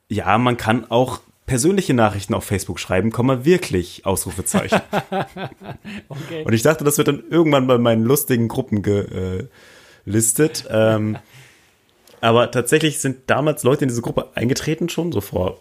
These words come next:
Speaker 1: ich, na, keine Ahnung, acht Jahre? Ich weiß nicht,
Speaker 2: Bestimmt.
Speaker 1: zehn Jahre?
Speaker 2: Das kommt schon
Speaker 1: Acht
Speaker 2: hin.
Speaker 1: Jahre, acht Jahre könnte sein, ne? Und, ähm, haben dann gefragt, <laughs> wie, wie kann man denn private Nachrichten schreiben auf Facebook?
Speaker 2: Nein.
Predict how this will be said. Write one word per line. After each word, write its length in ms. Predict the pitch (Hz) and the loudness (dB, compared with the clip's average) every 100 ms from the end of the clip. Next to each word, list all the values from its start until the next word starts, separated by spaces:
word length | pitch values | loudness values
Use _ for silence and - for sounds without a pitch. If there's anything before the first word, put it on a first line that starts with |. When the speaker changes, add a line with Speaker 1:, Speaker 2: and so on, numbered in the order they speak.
| - | -12
Speaker 1:
ich, 140 | 90 98 - - | -12 -12 -16 -12
na, 200 | 101 85 | -10 -10
keine 240 | - 95 | -4 0
Ahnung, 240 | 98 87 80 _ _ - | 2 2 -2 _ _ -6
acht 220 | 95 - | -6 0
Jahre? 400 | 110 160 170 170 | 2 2 2 -2
Ich 100 | 113 | 0
weiß 160 | 123 139 | 0 0
nicht, 140 | 139 | 0
Speaker 2:
Bestimmt. 200 | 170 196 | 2 2
Speaker 1:
zehn 40 | 147 | 2
Jahre? 220 | 139 139 | -2 -4
Speaker 2:
Das 160 | 143 | -6
kommt 180 | - 120 | -12 -8
schon 80 | 113 | -4
Speaker 1:
Acht 60 | 131 | 0
Speaker 2:
hin. 80 | 185 | 2
Speaker 1:
Jahre, 240 | 110 110 | 0 0
acht 140 | 127 - | -2 0
Jahre 120 | 92 | 0
könnte 160 | 95 90 | 0 -2
sein, 120 | 92 | -2
ne? 80 | 95 - - - - | -4 -10 -18 -16 -2
Und, 280 | 101 101 - | 0 0 2
ähm, 360 | 101 104 104 101 - _ _ _ _ - | 4 4 2 -4 -14 _ _ _ _ -6
haben 200 | 101 143 | -2 2
dann 120 | 143 127 | 2 0
gefragt, 800 | - 107 107 - 147 - - - 117 - | -2 -2 -2 -2 -4 -2 -2 -2 -8 -4
<laughs> 920 | 160 - - - 302 277 - 196 160 | -4 -4 -12 -10 -12 -12 -14 -14 -2
wie, 120 | 123 131 - 165 | -2 -2 -8 -4
wie 140 | 123 147 | 0 2
kann 200 | 156 170 | 4 4
man 120 | 170 | 4
denn 80 | 156 | 2
private 380 | 135 147 160 | 2 4 4
Nachrichten 500 | 160 302 330 254 - | 2 2 2 0 -4
schreiben 400 | - - 107 104 | -4 0 0 0
auf 160 | 98 95 | -2 -4
Facebook? 540 | 101 98 - 95 95 87 | -4 -4 -6 -8 -8 -10
Speaker 2:
Nein. 500 | - 110 107 - | -8 -8 -8 -14